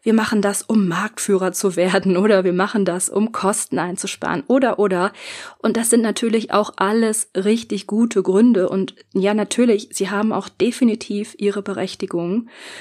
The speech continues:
Nur, ja, leider, <laughs> das ist eben nicht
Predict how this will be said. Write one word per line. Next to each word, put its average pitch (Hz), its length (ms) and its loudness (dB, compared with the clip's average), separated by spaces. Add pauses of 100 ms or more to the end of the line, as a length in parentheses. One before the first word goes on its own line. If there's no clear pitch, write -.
(140)
Nur, 240 280 2 (320)
ja, - 160 0
leider, 240 760 0
<laughs> - 80 -4
das 240 260 2
ist 240 160 -4
eben 233 360 4
nicht 277 360 0